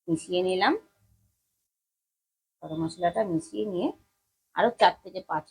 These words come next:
মিনিট আমি স্ট্যান্ডিং টাইমে রেখে দিলাম, যাতে গরম মশলার ফ্লেভারটা রান্নাটার মধ্যে আসে।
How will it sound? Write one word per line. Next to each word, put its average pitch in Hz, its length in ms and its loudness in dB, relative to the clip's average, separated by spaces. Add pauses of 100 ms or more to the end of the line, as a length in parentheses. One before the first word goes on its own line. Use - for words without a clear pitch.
মিনিট 170 240 -4
আমি 269 180 -2
স্ট্যান্ডিং 151 480 2
টাইমে 185 240 -2
রেখে 151 260 -2
দিলাম, 139 260 -20
যাতে - 200 -16
গরম 143 300 -4
মশলার 165 360 0
ফ্লেভারটা 147 420 -8
রান্নাটার 139 480 -6
মধ্যে 156 220 -4
আসে। - 340 -2